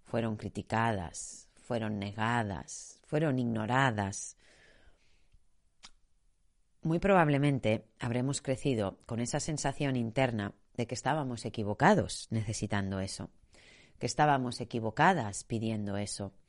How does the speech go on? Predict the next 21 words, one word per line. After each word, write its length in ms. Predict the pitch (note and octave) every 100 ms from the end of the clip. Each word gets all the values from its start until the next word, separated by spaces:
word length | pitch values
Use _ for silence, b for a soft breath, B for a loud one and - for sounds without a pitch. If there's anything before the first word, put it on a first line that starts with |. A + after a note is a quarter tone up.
| b b b -
que 100 | B2
molestábamos, 1160 | A#2+ A#2 G#2 - C#3+ F3 B2+ G#2 F#2+ - - _ b b b b b -
que 120 | C3+
no 80 | D3
éramos 460 | D#3 C#3+ C3 B2
dignas 720 | C3 F#3 D#3 A2 G2 - - -
de 140 | B2+
ese 180 | B2 A2
amor 380 | A2 A2+ A2+ G#2+
de 100 | A2
mamá, 380 | G#2+ G#2+ G2+ - -
porque 200 | - A2
se 120 | -
enfadaba, 580 | A2+ A2 F#2 B2 C#3 G#2
porque 220 | - A2
nos 160 | G#2 G#2+
rechazaba, 760 | G#2 - G#2+ B2 C3+ A2+ F#2
porque 220 | A2 - A2
soplaba, 680 | G#2 - A2+ C#3 A2+ F#2+
porque 280 | - - G#2+
castigaba, 840 | - G#2+ - G2+ B2 C#3 A2 F#2+